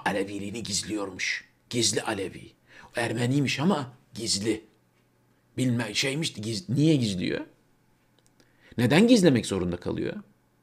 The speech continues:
Yani bu, bunu kimse sorun yapmıyor. Hani bunu kimse sorun yapmıyor.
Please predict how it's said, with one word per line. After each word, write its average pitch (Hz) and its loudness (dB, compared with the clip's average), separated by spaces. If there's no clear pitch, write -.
Yani 95 -2
bu, 117 0
bunu 151 8
kimse 208 0
sorun 196 4
yapmıyor. 214 0
Hani 110 0
bunu 190 4
kimse 403 -2
sorun 247 4
yapmıyor. 156 0